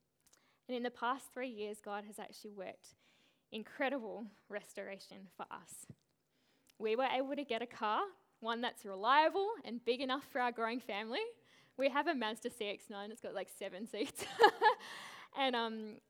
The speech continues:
that car is, I mean, there's an amazing story with that car in general, but that car is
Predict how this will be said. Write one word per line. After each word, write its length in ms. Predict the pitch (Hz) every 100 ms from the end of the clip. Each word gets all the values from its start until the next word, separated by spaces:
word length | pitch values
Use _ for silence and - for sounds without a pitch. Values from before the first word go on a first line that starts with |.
| -
that 200 | 262 277
car 540 | - - 302 262 226 208 -
is, 140 | 208 -
I 60 |
mean, 160 | 220 220
there's 160 | 220
an 60 | 240
amazing 400 | 233 226 220 208
story 280 | - 202 190
with 140 | 185
that 180 | 180 -
car 340 | - 62 - 214 - _ _ _ -
in 160 | 214
general, 500 | 220 196 190 220 302 240
but 140 | 226
that 160 | 208 226 -
car 180 | 233 214
is 220 | 202